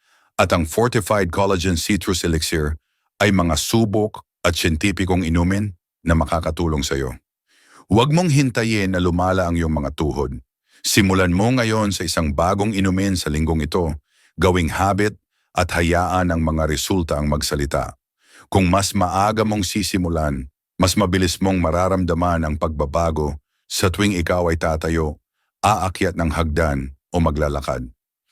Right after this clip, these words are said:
Bago ka umalis, nais kong marinig mula sa iyo. Uno,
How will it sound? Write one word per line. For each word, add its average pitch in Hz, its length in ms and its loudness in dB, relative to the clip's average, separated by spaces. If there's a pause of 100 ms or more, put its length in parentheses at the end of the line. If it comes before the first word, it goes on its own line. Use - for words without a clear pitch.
(380)
Bago 127 380 2
ka 151 100 2
umalis, 120 640 0 (240)
nais 101 400 2
kong 104 160 0
marinig 82 400 2
mula 78 320 0
sa - 80 -6
iyo. 69 320 -4 (880)
Uno, 90 400 2